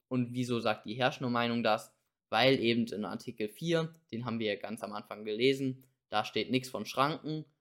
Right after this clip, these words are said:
Bei Artikel zwölf oder so, da steht explizit drin, das kann durch Gesetz eingeschränkt werden.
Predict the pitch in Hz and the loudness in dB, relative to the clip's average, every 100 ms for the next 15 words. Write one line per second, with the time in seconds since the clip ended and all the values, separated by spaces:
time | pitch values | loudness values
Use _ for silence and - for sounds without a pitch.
0 | _ - 104 104 113 - 117 110 - 117 | _ -2 0 0 -2 -2 -2 -2 2 4
1 | 135 135 123 123 120 117 - - 107 120 | 4 4 2 2 -4 -4 -10 -8 -8 -8
2 | 120 - 104 113 117 131 143 147 143 _ | -10 -12 -12 -12 -8 -2 -2 -2 -8 _
3 | _ _ - 117 - 113 110 107 - 110 | _ _ -20 -16 -6 -4 -2 -4 -2 0
4 | 113 107 - 135 160 160 143 143 143 139 | 0 0 -4 -2 -2 -4 -4 -4 0 2
5 | 135 139 | 2 -2